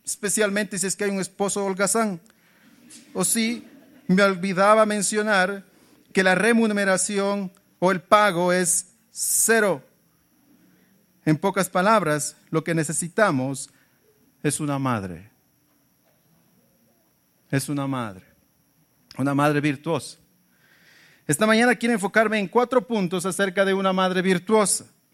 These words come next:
Son estos: identidad, compañerismo, enseñanza y aceptación.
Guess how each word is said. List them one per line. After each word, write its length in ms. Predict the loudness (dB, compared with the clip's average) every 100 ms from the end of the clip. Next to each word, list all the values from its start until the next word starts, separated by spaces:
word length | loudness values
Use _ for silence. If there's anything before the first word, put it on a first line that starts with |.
| _ _ _ _ _ _ _
Son 500 | -2 2 4 2 0
estos: 520 | 2 2 0 -6 -10 -6
identidad, 880 | -2 -2 -2 0 2 4 2 -4 -16 _ _
compañerismo, 1000 | 0 2 4 0 0 -2 -2 -2 0 0
enseñanza 720 | 0 -2 -2 0 0 -2 -2 0
y 80 | 0
aceptación. 840 | -2 -4 -4 -4 -2 -4 -4 -10